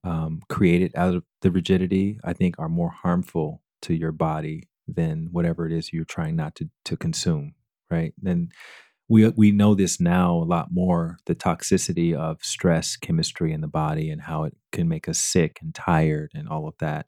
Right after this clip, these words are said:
And so if you're stressed, even if you're eating the highest quality foods, your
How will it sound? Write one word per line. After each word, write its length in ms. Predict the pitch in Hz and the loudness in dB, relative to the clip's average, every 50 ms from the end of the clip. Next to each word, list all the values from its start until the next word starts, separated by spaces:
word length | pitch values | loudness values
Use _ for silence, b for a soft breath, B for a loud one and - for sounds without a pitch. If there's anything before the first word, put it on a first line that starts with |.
| _ - | _ -8
And 140 | - 80 - | -8 -6 -4
so 300 | - - 90 76 78 67 | -2 0 0 2 2 0
if 160 | - - - | -4 -4 -2
you're 160 | - 90 85 85 | 0 0 0 0
stressed, 640 | - - - - 98 90 87 82 - - - - - b b b b b b b b b - | -2 -6 0 2 4 4 4 2 0 -4 -6 -10 -16 b b b b b b b b b 4
even 180 | 117 107 107 | 6 6 6
if 120 | 104 101 - | 2 0 -2
you're 80 | 85 - | -2 2
eating 240 | 107 101 95 95 90 | 2 4 4 4 2
the 100 | 87 82 | 0 -2
highest 360 | 80 95 87 85 82 - - | -2 0 2 2 2 0 -2
quality 440 | - - 85 82 80 82 - 156 - | -4 -2 0 0 0 0 -2 -4 -8
foods, 580 | - - - 104 104 95 92 90 - - - | -8 -2 0 2 2 2 0 -2 -4 -4 -2
your 220 | - 87 82 82 | 0 0 0 0